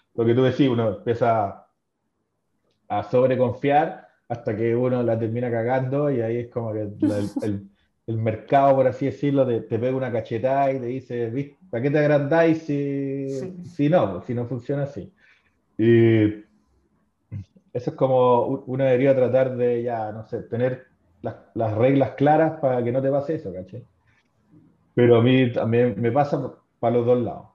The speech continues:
Speaker 1: Una regla buena que sirve sobre todo para cuando te, te empieza a ir mal es, no sé, si estáis comprando de a mil acciones y estáis perdiendo plata, co-, baja a quinientas acciones. Seguís perdiendo plata con quinientas acciones,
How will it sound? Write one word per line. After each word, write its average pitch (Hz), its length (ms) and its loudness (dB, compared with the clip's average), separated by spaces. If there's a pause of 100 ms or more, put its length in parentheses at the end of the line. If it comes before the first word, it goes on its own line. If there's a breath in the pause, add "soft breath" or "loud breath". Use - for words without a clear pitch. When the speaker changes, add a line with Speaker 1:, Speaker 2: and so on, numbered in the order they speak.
(120)
Speaker 1:
Una 151 380 0
regla 156 300 4
buena 170 640 0 (960)
que 110 960 2
sirve 131 460 -6
sobre 113 280 -4
todo 127 260 2
para 123 260 -2
cuando 107 240 -8
te, 98 80 -14 (240)
te 110 60 -10
empieza 117 280 -6
a 117 40 -2
ir 110 60 -6
mal 135 440 -4 (960)
es, 120 180 -2
no 110 120 -2
sé, 110 140 -8
si 101 100 -10
estáis 120 280 0
comprando 120 880 -2
de 107 180 -2
a 104 100 -4
mil 120 220 -8
acciones 151 800 -8 (100)
y 117 80 -8
estáis 110 320 -4
perdiendo 120 280 -2
plata, 131 300 0
co-, - 240 -12 (1000)
baja 120 480 2
a 113 80 2
quinientas 123 400 -2
acciones. 92 400 -10 (160)
Seguís 120 260 -4
perdiendo 139 340 0
plata 151 240 0
con 147 140 -6
quinientas 156 360 -4
acciones, 185 500 -2